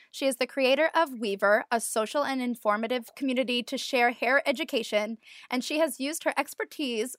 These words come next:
for celebrities, talk shows, feature films, New York and L A Fashion Week, magazines worldwide, major award shows, and me. So <laughs> thanks for being a part of the podcast today.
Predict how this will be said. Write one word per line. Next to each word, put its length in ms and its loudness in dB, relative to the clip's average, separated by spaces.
for 360 2
celebrities, 880 -2
talk 260 8
shows, 420 -4
feature 320 0
films, 320 -6
New 200 -4
York 260 2
and 100 -2
L 140 6
A 120 2
Fashion 460 4
Week, 340 -12
magazines 680 0
worldwide, 560 2
major 420 -2
award 340 4
shows, 400 -2
and 180 0
me. 280 -4
So 280 8
<laughs> 60 -20
thanks 200 4
for 100 -2
being 160 2
a 60 4
part 200 6
of 60 0
the 80 -4
podcast 480 2
today. 320 -4